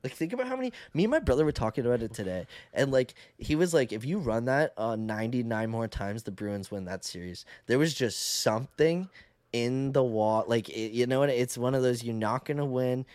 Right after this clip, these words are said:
It doesn't fucking matter what you do. Like, Pasternak fucking hits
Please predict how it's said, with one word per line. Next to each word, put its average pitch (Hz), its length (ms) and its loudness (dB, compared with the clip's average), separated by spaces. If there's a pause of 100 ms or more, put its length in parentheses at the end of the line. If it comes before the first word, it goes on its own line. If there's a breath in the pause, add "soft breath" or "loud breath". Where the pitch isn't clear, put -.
(100)
It 107 180 -10
doesn't 123 340 0
fucking 123 380 -2
matter 120 240 2
what 117 160 2
you 117 140 -2
do. 117 180 -2
Like, 107 180 -2 (220 loud breath)
Pasternak 120 720 -2
fucking 120 320 -8
hits 120 380 -6